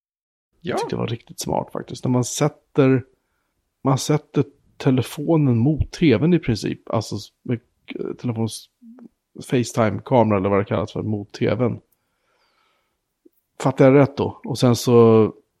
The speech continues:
Speaker 2: läser telefonen av vad T V:n visar och så på något sätt så får man fram en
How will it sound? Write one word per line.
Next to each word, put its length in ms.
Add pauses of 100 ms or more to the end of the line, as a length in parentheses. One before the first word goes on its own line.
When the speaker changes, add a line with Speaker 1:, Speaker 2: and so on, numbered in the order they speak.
(1300)
Speaker 2:
läser 640
telefonen 800
av 340
vad 180
T 240
V:n 200
visar 460
och 160
så 280 (260)
på 120
något 240
sätt 240
så 240
får 180
man 200
fram 280
en 220